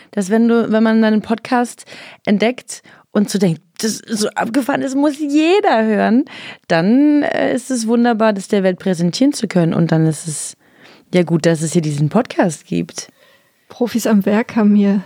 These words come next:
Speaker 2: ihr Handy nicht in den Flugmodus geschaltet.
Speaker 1: <gasps>
Speaker 2: Doch, ich hab's im Flugmodus, aber die Benachrichtigungen an und vor-, warum hab ich
Speaker 1: Ja, das ist, äh, ein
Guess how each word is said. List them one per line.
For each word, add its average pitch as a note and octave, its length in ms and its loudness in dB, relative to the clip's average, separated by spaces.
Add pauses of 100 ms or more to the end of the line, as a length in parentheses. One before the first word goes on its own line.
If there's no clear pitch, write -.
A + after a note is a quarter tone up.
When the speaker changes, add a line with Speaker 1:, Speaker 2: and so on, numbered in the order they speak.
(440)
Speaker 2:
ihr A#3 100 2
Handy F#3+ 300 4
nicht F#3 200 2
in G3+ 40 4
den F#3 120 4
Flugmodus F#3+ 600 -2
geschaltet. G#3 720 0 (180)
Speaker 1:
<gasps> G#3+ 800 -4
Speaker 2:
Doch, C#4+ 140 -2
ich C#4+ 160 -2
hab's B3 200 -2
im A#3 220 0
Flugmodus, A#3 760 0
aber G#3+ 160 0
die G#3+ 100 -2
Benachrichtigungen G#3+ 800 0
an A3+ 220 0
und G#3 160 -4
vor-, A3+ 180 -10 (160)
warum F#3 280 -6
hab G#3+ 100 -8
ich - 180 -12 (1500)
Speaker 1:
Ja, D#3 240 -4
das D3 280 -6
ist, C4+ 400 -4
äh, C4 340 2
ein A#3+ 380 2